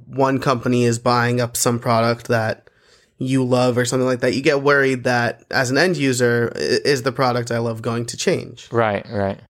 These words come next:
Speaker 1: So I, I, and I mean, you know, it's, it's worth, uh, that's definitely worth saying, you know, it's, it's just as hard as on the original developer to make that decision, and, and hopefully they're doing it for the greater good of their users. So you took on this open source project,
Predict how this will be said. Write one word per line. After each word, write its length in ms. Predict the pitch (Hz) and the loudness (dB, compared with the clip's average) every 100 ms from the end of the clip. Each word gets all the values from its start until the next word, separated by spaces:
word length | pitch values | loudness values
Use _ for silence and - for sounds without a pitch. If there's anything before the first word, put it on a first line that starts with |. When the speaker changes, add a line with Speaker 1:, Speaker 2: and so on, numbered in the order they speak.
| _ | _
Speaker 1:
So 320 | - - 143 135 | -6 0 2 2
I, 140 | 127 | -2
I, 180 | 110 156 156 | 0 0 2
and 200 | 139 156 | 0 2
I 80 | 147 | 2
mean, 240 | 147 147 | 2 0
you 100 | 147 | -2
know, 140 | 147 131 | -2 0
it's, 220 | 131 - | -2 -4
it's 240 | - 139 151 | -6 -4 2
worth, 360 | 175 151 - - | 2 2 -2 -12
uh, 280 | 69 - 98 | -10 -8 -10
that's 360 | 135 160 165 - | -2 0 0 -2
definitely 400 | 170 170 180 147 | 0 0 0 0
worth 220 | 135 120 | -2 -4
saying, 340 | 185 170 127 | -2 -2 -2
you 80 | 127 | -4
know, 140 | 127 | -2
it's, 320 | 131 123 - - _ _ _ _ | -2 -2 -6 -8 _ _ _ _
it's 140 | 151 - | -2 2
just 220 | 196 196 | 0 2
as 120 | 151 | 0
hard 200 | 156 151 | 2 2
as 140 | 139 - - - 147 | 0 -2 -10 -6 0
on 220 | 151 160 | 2 2
the 120 | 143 | 2
original 400 | 131 139 139 131 | 2 2 2 0
developer 720 | 120 120 127 120 - 104 101 _ _ _ - | 0 -2 -2 -2 -6 -10 -10 _ _ _ -4
to 140 | - | 2
make 280 | 139 139 139 | 4 4 4
that 200 | 131 120 | 0 0
decision, 540 | 127 - 120 120 117 | -2 0 0 0 -2
and, 140 | 117 117 | -2 -2
and 160 | 123 | -2
hopefully 360 | 117 147 - 139 | 2 0 2 0
they're 140 | 123 | 2
doing 240 | 120 123 123 | 0 0 0
it 140 | 113 | -4
for 80 | 123 | -6
the 100 | 117 | -6
greater 300 | 117 120 107 | -4 -6 -4
good 340 | 117 - - - _ - | -2 -2 -2 -16 _ -2
of 140 | 135 | 0
their 120 | 123 | 0
users. 540 | 123 139 107 - - - _ - - _ _ _ - | 0 -4 -6 -8 -10 -12 _ -20 -20 _ _ _ -6
So 140 | - | 0
you 160 | 185 180 | 2 2
took 180 | 240 240 | 0 2
on 140 | 262 | 2
this 120 | 156 | 2
open 320 | - 175 180 170 | 2 2 2 0
source 280 | 165 135 | 2 0
project, 760 | - - 143 139 120 117 - - | -2 -2 0 0 -2 -6 -12 -14